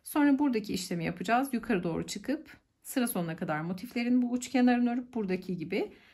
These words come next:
Sonra yeni mot-, motifi bu köşede tekrar dahil ederek işe bu şekilde devam etmiş olacağız. Şimdi burada bitişi yaparken de bakın örneğin bütün motiflerinizi birleştirdiniz ki ben bunu kırlent olarak, e, kullanmayı planlıyorum.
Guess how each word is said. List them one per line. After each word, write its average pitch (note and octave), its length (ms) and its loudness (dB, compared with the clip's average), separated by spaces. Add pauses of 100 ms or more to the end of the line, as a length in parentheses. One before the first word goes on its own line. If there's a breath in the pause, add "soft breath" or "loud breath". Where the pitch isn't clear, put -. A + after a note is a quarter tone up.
Sonra C4+ 180 0
yeni C4+ 220 6
mot-, G#3+ 360 -2
motifi G#3 380 -2
bu C4 80 0
köşede A#3+ 460 -4
tekrar F3+ 400 -2
dahil B3 300 2
ederek A#3 460 -2
işe B3+ 360 -6
bu C#4+ 40 -2
şekilde F#3 400 -4
devam F#3+ 320 0
etmiş D4+ 380 -8
olacağız. - 540 -8 (420 soft breath)
Şimdi F#4+ 300 0
burada C4+ 400 2 (880)
bitişi C#4+ 320 0
yaparken B3 580 0
de F3+ 100 -2
bakın G#3 200 -4
örneğin G3+ 340 0
bütün A3+ 220 -4
motiflerinizi F#3 540 -2
birleştirdiniz - 800 -4 (320 loud breath)
ki B3+ 100 -6
ben B3 200 4
bunu A#3+ 140 -2
kırlent A3+ 420 -2
olarak, E3 480 -2
e, E3 200 -2
kullanmayı E3 460 -2
planlıyorum. A3+ 640 -2